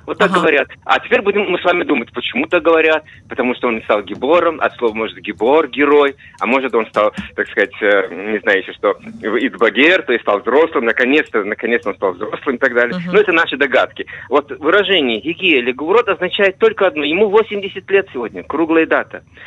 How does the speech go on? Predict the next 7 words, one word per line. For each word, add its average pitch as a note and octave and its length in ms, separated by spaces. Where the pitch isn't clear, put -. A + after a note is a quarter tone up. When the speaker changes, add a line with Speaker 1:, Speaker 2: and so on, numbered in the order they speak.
Speaker 1:
Потом, A2 300
есть G#3+ 160
серия A3 280
таких C#3+ 280
вот A2 140
выражений. F#2+ 540
Вот A2+ 180